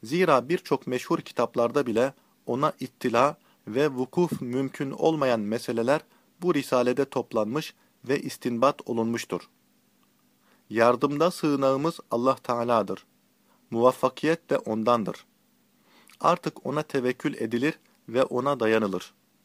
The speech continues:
Babam aslında bu risaleyi şeyhinin hayatında ve emriyle şeyhinin halifesi olan Erzincanlı Şeyh Muhammed Sami'ye göndermişti. Biz de ondan aldık. Denildi ki, bu risale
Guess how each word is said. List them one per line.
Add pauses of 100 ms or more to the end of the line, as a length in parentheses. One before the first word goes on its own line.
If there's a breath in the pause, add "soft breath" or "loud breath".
(920 soft breath)
Babam
aslında
bu
risaleyi (300 soft breath)
şeyhinin
hayatında (300 soft breath)
ve
emriyle (320 soft breath)
şeyhinin
halifesi
olan (340 soft breath)
Erzincanlı
Şeyh
Muhammed
Sami'ye
göndermişti. (760)
Biz
de
ondan
aldık. (600)
Denildi
ki, (320)
bu
risale